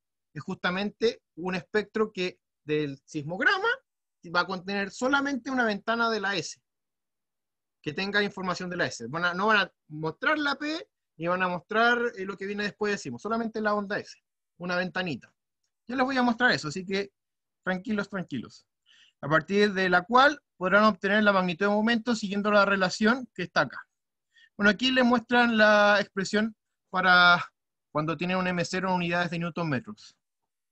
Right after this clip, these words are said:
Recuerden de que tienen que pasar todos sus parámetros a unidades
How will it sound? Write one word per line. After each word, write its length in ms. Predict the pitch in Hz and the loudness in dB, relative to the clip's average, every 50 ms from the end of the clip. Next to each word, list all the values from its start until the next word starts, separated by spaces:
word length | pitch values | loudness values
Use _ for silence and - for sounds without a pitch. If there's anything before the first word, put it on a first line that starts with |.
| _ _ - | _ _ -10
Recuerden 500 | 139 135 131 160 175 185 185 196 202 202 | -10 -10 -4 0 0 0 0 0 -2 -2
de 100 | 190 175 | -2 -4
que 100 | 170 156 | -6 -6
tienen 240 | 160 170 175 180 - | -6 -4 -6 -6 -6
que 100 | - 156 | -6 -6
pasar 300 | 160 156 - 170 156 147 | -6 -4 -2 -2 -4 -4
todos 800 | _ - 185 185 202 208 208 214 208 214 214 208 - - - - _ _ _ _ _ _ _ | _ -6 -4 -2 0 0 0 2 2 0 0 -2 -4 -10 -18 -20 _ _ _ _ _ _ _
sus 500 | _ - 160 170 175 - - - - - _ _ | _ -6 -6 -4 -4 -6 -8 -14 -14 -16 _ _
parámetros 720 | - 170 190 233 247 240 226 220 208 - 220 214 190 - _ _ _ _ _ _ _ _ _ - | 0 2 4 6 6 4 4 0 -2 -2 -2 -2 -2 -4 _ _ _ _ _ _ _ _ _ -4
a 80 | 135 147 | -2 -2
unidades 840 | 160 165 165 165 165 180 190 208 220 226 233 247 220 - - _ | 0 0 -2 0 2 4 4 6 4 4 0 -2 -2 -6 -10 _